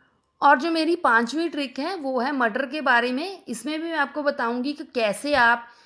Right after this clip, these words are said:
जो मटर है उनका कलर as it is ही रहे और जो बिल्कुल चेंज ना हो और, और कैसे आप इसे लंबे समय तक स्टोर करके रख सकते हैं।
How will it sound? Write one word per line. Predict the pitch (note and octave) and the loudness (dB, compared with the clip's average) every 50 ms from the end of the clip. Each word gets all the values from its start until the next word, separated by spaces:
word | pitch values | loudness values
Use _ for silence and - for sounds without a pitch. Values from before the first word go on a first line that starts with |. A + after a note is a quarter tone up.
| _ _ - | _ _ -8
जो | F3+ B3 C4 | -4 -4 -2
मटर | B3 A3 G3+ F#3+ G3 - B3 | 0 2 0 0 0 -2 -2
है | A#3+ C4+ C#4+ | -2 -2 -2
उनका | C4+ B3+ B3 C#4 C#4 | -2 -4 -2 -2 -2
कलर | C4+ - - G#3+ G#3+ A3+ B3+ D4 D4+ - - _ _ _ - | -2 0 0 0 2 2 2 2 0 -6 -14 _ _ _ -2
as | G#3+ G#3+ G#3+ G3+ | 0 0 2 2
it | C#4 C4+ C4+ | 0 -2 -2
is | D4 C#4 B3 | -4 -4 -2
ही | B3+ C#4+ C#4 | -2 -2 0
रहे | B3 A3+ G#3+ A3+ C4+ E4 - | 0 0 0 0 0 -2 -2
और | - C4+ B3 A3+ | -2 -2 -2 -2
जो | G#3 A3+ B3 A3 | -2 -6 -6 -4
बिल्कुल | G#3 A3+ A3 G#3+ - C#4+ B3 | -4 -6 -6 -6 -8 -8 -8
चेंज | - - A3 A3 A#3 A#3 A#3+ | -6 -4 -4 -2 -2 -2 -2
ना | B3+ B3+ B3 | -2 0 0
हो | A#3+ A#3 B3+ | 0 2 2
और, | D4 D4 | 2 0
और | C#4+ C4+ C4 | 0 0 -2
कैसे | C4 B3+ A3+ A3 G#3+ - C#4+ C#4 | -2 -2 -2 -2 -2 -2 0 2
आप | B3+ A#3+ A#3+ B3 | 2 0 0 -2
इसे | A#3 - C#4 D4+ D#4+ | -6 -6 -6 -6 -4
लंबे | C4+ A#3 G3+ G#3 G3+ B3 C4+ | -4 -4 -4 -2 0 -2 -2
समय | C4+ C4+ C4 B3+ B3+ | -2 -2 -4 -4 -4
तक | B3 C4 B3+ - | -6 -6 -8 -10
स्टोर | - - A#3+ A#3+ A#3 | -8 -4 -2 -2 -2
करके | A#3 B3 A#3+ A#3 - B3 | -2 -4 -8 -8 -8 -6
रख | A3+ A#3 A3+ | -6 -6 -6
सकते | - - B3+ - _ - A#3+ | -8 -10 -12 -12 _ -6 -4
हैं। | A#3+ C4+ D#4+ E4+ | -4 -4 -4 -6